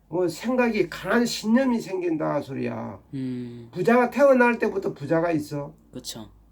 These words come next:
Speaker 1: 뭐, 삼 대 부자라는 마-, 부자가 없다, 그런 말도 있어. 부자가 삼 대 못 간다는 소리야.
Speaker 2: 음.
Speaker 1: 그럼 내가, 어, 내 하기 나름이야. 부자도 내가, 어, 될 수도 있는 거야. 어, 돈도 좀 절약해가면서.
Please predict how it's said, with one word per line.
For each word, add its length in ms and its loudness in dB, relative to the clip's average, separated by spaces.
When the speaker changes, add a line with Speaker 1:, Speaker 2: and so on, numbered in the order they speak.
Speaker 1:
뭐, 120 -4
삼 380 0
대 180 6
부자라는 480 4
마-, 200 -4
부자가 400 2
없다, 360 2
그런 200 2
말도 260 2
있어. 640 -6
부자가 400 6
삼 260 -4
대 100 0
못 220 -2
간다는 400 0
소리야. 580 -8
Speaker 2:
음. 100 -12
Speaker 1:
그럼 200 6
내가, 440 6
어, 160 0
내 160 4
하기 340 6
나름이야. 540 2
부자도 440 2
내가, 440 2
어, 140 -8
될 180 6
수도 220 2
있는 240 6
거야. 600 -4
어, 220 -2
돈도 680 0
좀 260 0
절약해가면서. 1040 2